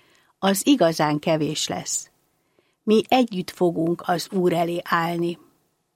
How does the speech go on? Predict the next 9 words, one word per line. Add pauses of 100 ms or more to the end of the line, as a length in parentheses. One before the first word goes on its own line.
(920)
Krisztust
azt
fogja
mondani: (760)
„Menjetek, (460)
egyetek
együtt, (440)
főzzetek
együtt,